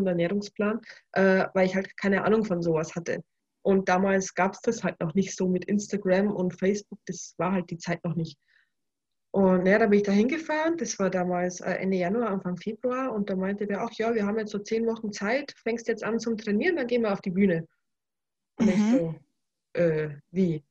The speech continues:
Speaker 1: Dann sagt er, „Du kriegst jetzt von mir Trainings- und Ernährungsplan und in zehn Wochen gehst du auf die Bühne.“ Und ich so, „Okay, das ist ein Deal. Ich wollte zwar nur einen Trainingsplan, aber geh ich halt auf die
Speaker 2: <laughs>
Speaker 1: Bühne. Ist ein, ist ein Deal“, hab ich mir gedacht. „Das können wir mal machen.“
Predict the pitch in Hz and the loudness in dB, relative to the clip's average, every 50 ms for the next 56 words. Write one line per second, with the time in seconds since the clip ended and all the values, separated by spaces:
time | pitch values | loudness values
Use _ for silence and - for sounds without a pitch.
0 | _ _ _ _ 185 175 190 196 - 254 262 277 262 - 247 240 240 - 226 226 | _ _ _ _ -4 -4 -2 0 2 2 2 2 0 0 -2 -2 0 -2 -4 -2
1 | - 226 214 208 208 208 214 214 214 220 202 202 196 180 170 175 202 302 349 359 | -2 0 0 0 0 0 -2 -2 0 -2 -2 -2 0 0 0 0 0 0 -4 -6
2 | - - - 339 349 349 330 294 277 262 - - 277 262 254 254 247 254 247 233 | -6 -4 -2 0 0 0 0 -2 -2 -2 -2 -2 0 2 2 2 2 0 0 0
3 | 247 233 233 214 214 208 - 214 202 202 190 175 165 156 - 175 - - 170 165 | 0 0 0 -2 -4 -4 -6 -4 0 0 0 0 0 -2 -4 -8 -10 -8 -10 -10
4 | 170 - _ _ _ _ _ _ _ _ _ - - 233 - 277 254 202 202 202 | -10 -12 _ _ _ _ _ _ _ _ _ -8 -6 -2 2 4 4 4 4 2
5 | 226 220 226 254 - 247 240 208 180 185 - - 196 202 202 - 220 208 214 214 | 0 -2 -2 -2 -2 0 0 0 0 0 0 0 0 0 0 0 0 2 4 4
6 | 254 330 339 330 330 330 320 311 302 - - - 311 320 311 254 214 220 220 220 | 4 2 2 0 -2 -2 -2 -4 -8 -6 -2 -2 0 2 2 2 2 2 2 0
7 | 226 220 - - 247 254 294 330 214 220 214 - - - 220 220 202 180 160 - | 0 -2 -4 -4 0 2 4 4 4 2 2 0 -2 -2 0 2 2 2 2 2
8 | - - - 269 262 - 370 370 349 262 220 247 196 196 196 165 160 185 - 190 | 0 0 -2 -2 2 4 6 8 8 8 8 8 8 8 6 6 4 2 0 0
9 | 175 165 - - - 160 - 240 240 - 311 294 285 262 247 233 220 190 170 175 | 0 2 2 0 0 -2 -4 -6 -2 2 2 4 4 4 4 6 4 4 4 2
10 | 165 156 165 | 0 -2 -4